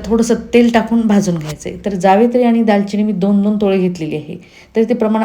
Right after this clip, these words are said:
अगदी व्यवस्थित लक्षात असू द्या तुमच्या. दोन तोळे जावित्री घेतली आणि दोन तोळे मी दालचिनी घेतलेली आहे. ती चांगली भाजेपर्यंत आपल्याला व्यवस्थित एकसारखं त्याला हलवत राहायचं आहे. आणि हो, तेल मी टाकून घेतले थोडंसं भाजण्यासाठी, कारण काय होईल, आतपर्यंत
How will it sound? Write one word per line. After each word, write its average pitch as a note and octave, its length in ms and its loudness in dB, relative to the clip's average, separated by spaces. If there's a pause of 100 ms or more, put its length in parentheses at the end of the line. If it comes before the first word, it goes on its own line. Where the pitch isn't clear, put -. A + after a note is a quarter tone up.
(160)
अगदी G3+ 240 -2
व्यवस्थित G3+ 420 -2
लक्षात G#3 300 -4
असू G3+ 160 -6
द्या F3+ 100 -2
तुमच्या. F3+ 340 -6 (580)
दोन G#3+ 320 0
तोळे B3+ 160 4
जावित्री A3+ 400 2
घेतली G#3 260 -2
आणि G#3+ 140 -4
दोन G3+ 360 -2
तोळे G3 180 0
मी G3+ 180 -2 (360)
दालचिनी F3+ 460 0
घेतलेली D#3+ 360 -6
आहे. D#3 200 -12 (120)
ती G#3+ 80 -2
चांगली G#3 640 0
भाजेपर्यंत G3+ 580 0
आपल्याला F#3 260 -2
व्यवस्थित F#3 360 -4 (100)
एकसारखं B3+ 580 -4
त्याला G#3+ 180 0
हलवत F3 300 -2
राहायचं E3 340 -10
आहे. - 180 -14 (720)
आणि F#3 140 -2
हो, F3+ 180 -2 (160)
तेल A3 160 4
मी A3+ 120 2
टाकून G#3+ 340 0
घेतले G#3+ 260 0
थोडंसं G#3+ 340 -2
भाजण्यासाठी, F#3 460 -2
कारण G#3 240 -2
काय G#3 180 -2
होईल, G3+ 200 -2 (360)
आतपर्यंत A#3 420 0